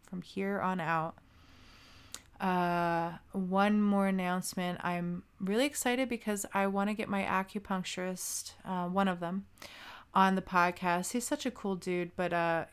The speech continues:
there's a lot of fun happenings for him too. So John Simmons,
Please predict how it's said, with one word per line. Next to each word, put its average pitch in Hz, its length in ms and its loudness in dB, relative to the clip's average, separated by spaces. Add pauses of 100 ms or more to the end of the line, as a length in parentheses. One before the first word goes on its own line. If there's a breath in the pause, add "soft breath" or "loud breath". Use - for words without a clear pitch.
(140)
there's 202 220 -2
a 202 40 0
lot 208 160 6
of 208 80 0
fun 202 180 2
happenings 190 640 2
for 180 120 -6
him 175 280 -4
too. 165 340 -4
So 170 340 -4
John 196 360 2
Simmons, 185 800 -2